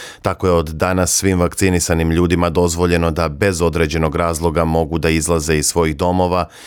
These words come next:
i ukinuto je ograničenje od pet kilometara udaljenosti od kuće.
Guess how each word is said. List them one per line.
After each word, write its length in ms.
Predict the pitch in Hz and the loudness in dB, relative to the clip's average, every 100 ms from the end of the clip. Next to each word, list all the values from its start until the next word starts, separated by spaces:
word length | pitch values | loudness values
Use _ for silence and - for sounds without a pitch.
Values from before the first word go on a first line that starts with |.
| - | -6
i 120 | 139 123 | 0 2
ukinuto 520 | 92 95 87 - 82 | 2 0 -2 0 0
je 120 | 80 | 2
ograničenje 760 | 76 80 82 80 87 82 80 | 0 0 0 0 -2 0 2
od 220 | 76 76 - | 0 -2 -2
pet 200 | 90 82 | -4 -4
kilometara 800 | - 80 78 78 - 80 76 76 | -2 0 2 0 -2 -2 -2 -2
udaljenosti 680 | 76 78 76 76 76 - 82 | -4 -2 0 0 -2 -2 -4
od 100 | - | 0
kuće. 400 | 90 82 85 | -2 0 -2